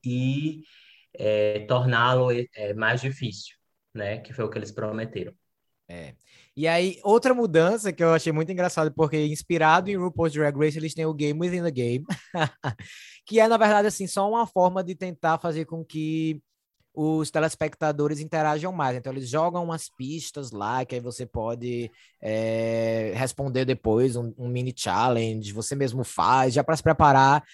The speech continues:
Speaker 2: pra você que quer ir pra Survivor. Porque eles estão tentando mirar um pouco também nessa, nesse público mais novo, eles querem conquistar.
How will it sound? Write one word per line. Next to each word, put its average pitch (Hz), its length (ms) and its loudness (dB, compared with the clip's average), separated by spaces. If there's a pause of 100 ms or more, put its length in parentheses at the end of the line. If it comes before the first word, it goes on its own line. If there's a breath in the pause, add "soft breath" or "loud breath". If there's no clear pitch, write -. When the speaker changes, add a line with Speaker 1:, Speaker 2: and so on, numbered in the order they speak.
(240 loud breath)
Speaker 2:
pra 147 160 6
você 156 320 -2
que 170 140 -8
quer 214 360 4
ir 170 360 0 (360)
pra 147 400 4
Survivor. 143 360 -2
Porque - 140 -4
eles 196 80 -4
estão 220 140 -6
tentando 214 280 -2
mirar 180 200 2
um 170 100 -4
pouco 165 260 0
também 151 220 0
nessa, 156 440 2 (720)
nesse 143 220 -2
público 147 320 -2
mais 151 300 2
novo, 131 480 2
eles 117 240 -4
querem 208 320 0
conquistar. 165 840 -2